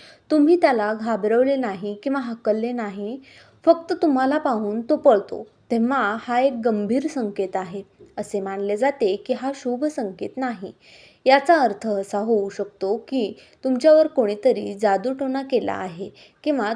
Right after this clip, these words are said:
तुमच्यावर एखाद्या वाईट शक्तीचा प्रभाव आहे. मित्रांनो, कुत्रे त्यांच्या विशेष इंद्रियांमुळे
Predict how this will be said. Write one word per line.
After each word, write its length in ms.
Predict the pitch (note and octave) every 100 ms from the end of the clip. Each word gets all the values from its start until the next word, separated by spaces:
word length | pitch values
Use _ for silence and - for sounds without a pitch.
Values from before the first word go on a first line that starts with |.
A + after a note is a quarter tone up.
| B3
तुमच्यावर 500 | A3+ C#4 C4+ G3+ F3+
एखाद्या 460 | - - A#3 C#4+
वाईट 320 | C4 F#3+ G#3+
शक्तीचा 600 | - A#3+ - - E3+ F#3+
प्रभाव 520 | - A#3+ G3 E3 G#3 G#3+
आहे. 280 | F#3+ F#3+ - _ _ _ _ -
मित्रांनो, 540 | C4+ C4+ E4+ D4+ G3+ G#3
कुत्रे 560 | - B3+ - C#4 A#3+ - _ _ -
त्यांच्या 340 | A#3+ A3 D4
विशेष 460 | C#4 A3+ - C4+ C4
इंद्रियांमुळे 840 | G#3+ G#3 G3 G#3 G#3+ B3+ A#3 F3